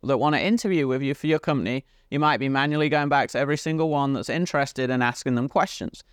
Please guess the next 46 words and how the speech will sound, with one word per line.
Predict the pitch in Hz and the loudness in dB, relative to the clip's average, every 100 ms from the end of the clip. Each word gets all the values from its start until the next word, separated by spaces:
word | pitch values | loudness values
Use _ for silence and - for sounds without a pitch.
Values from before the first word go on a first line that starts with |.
| _ | _
You | - 165 | -2 0
can | 147 | 2
build | 147 139 | 0 0
an | |
automation | 135 143 147 143 180 - 147 | 0 0 2 2 2 2 0
that | 113 | 0
when | 120 | 0
they | 135 131 | 0 -2
click | - 135 | -2 -4
apply, | 127 - 170 165 139 | -4 0 2 2 2
they | 123 - | 0 -2
automatically | 135 147 143 135 127 95 117 | 0 0 2 2 2 0 0
get | 113 | -2
sent | - 120 101 | -2 -2 -2
a | |
Google | 123 160 165 | 0 0 0
form | 151 131 123 | 0 -2 -2
with | 123 143 | 0 -2
those | 143 135 | 0 0
questions. | - 214 220 - - - - _ _ | 0 -2 -2 -6 -10 -12 -18 _ _
And | - 139 | -6 0
then, | 180 226 175 180 165 | 4 4 2 0 -4
which | 139 135 - | -4 -4 -4
is | 135 | 0
what | 139 | 0
we | 123 202 | 2 2
do, | 131 - | 0 -2
and | 139 | -2
then | 139 143 | 0 0
wh-, | 156 - - | -2 -4 -4
what | 139 143 | -2 0
we | 156 | 0
do | 143 | 2
after | 147 196 - 151 | 2 2 -2 -2
that | 127 113 _ _ - | 0 -2 _ _ -8
is | 143 | -2
we | 165 196 | 2 4
ask | 175 175 - | 4 0 -2
them | 139 127 139 | -2 0 -2
the | 131 | -2
same | 151 147 147 | 0 0 0
five | 143 139 135 | 2 2 2
or | 135 | -2
six | - 131 - | -4 -6 -4
big | 139 127 | -4 -2
questions. | - 180 - - - | 2 0 0 -12 -14